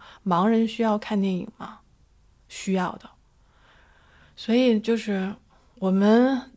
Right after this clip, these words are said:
总以为自己其实已经知道很多信息了，我们看到了公众号、手机推送，各种各样的信息，每天都会扑面而来的时候，其实很多值得我们注意的信息，我们反而忽略了。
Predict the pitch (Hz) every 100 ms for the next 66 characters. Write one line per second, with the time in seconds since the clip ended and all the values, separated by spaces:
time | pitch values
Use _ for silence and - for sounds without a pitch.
0 | - 220 208 254 196 180 196 226 214 175
1 | - 214 202 208 190 175 180 180 180 185
2 | 220 202 190 175 - 196 220 220 180 -
3 | 180 175 110 - _ _ - 180 196 -
4 | 220 208 196 185 208 214 220 220 233 196
5 | 196 - 165 165 - 208 214 214 - 214
6 | 220 220 220 - - - - - 254 185
7 | 185 190 180 180 - 185 180 - 190 190
8 | 190 180 220 240 247 262 254 240 - 240
9 | 233 180 170 180 - 202 - - 185 -
10 | - - - - 254 247 254 185 170 185
11 | 196 196 202 - 185 240 247 185 170 165
12 | - 180 175 175 180 185 175 - 185 175
13 | 175 196 - - 180 - 208 190 180 -
14 | 202